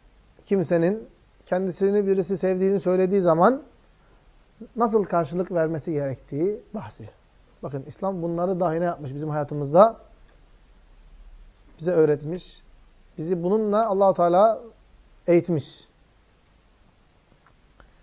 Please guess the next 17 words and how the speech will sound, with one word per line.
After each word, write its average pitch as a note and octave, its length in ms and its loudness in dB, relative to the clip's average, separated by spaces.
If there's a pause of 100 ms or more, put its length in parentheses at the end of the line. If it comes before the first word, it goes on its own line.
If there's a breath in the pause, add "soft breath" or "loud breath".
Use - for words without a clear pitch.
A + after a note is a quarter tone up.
(1300)
Müellif A#3+ 400 12
rahimahullah G#3 840 6 (880)
Fetih G3+ 280 0
suresinin G3+ 500 2
yirmi G3 240 2
dokuzuncu G3 340 2
ayetini F#3+ 300 4
zikrediyor D3 380 -2
bize C3+ 140 -4
öncelikle. C#3+ 560 0 (1400 soft breath)
Diyor B3 160 2
ki G#3+ 100 8
Allah-u G3 260 6
Teala, F3 300 4
"Muhammedun A3 840 2 (340)
Resulullah." E3+ 720 6 (1400)
Muhammedun E3+ 640 -2